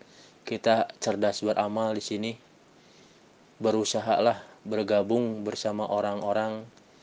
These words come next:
yang berada di lingkaran kebaikan. Artinya,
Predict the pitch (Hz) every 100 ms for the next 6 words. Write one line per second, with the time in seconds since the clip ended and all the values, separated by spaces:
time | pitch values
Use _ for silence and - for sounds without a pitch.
0 | - - - - 117 107 104 104 - 101
1 | 104 104 - 104 107 104 104 101 104 104
2 | 98 98 95 - 95 92 - - - -
3 | - - - - - - - - - -
4 | - - - - - - - - - -
5 | - - - - - 107 98 107 104 113
6 | 117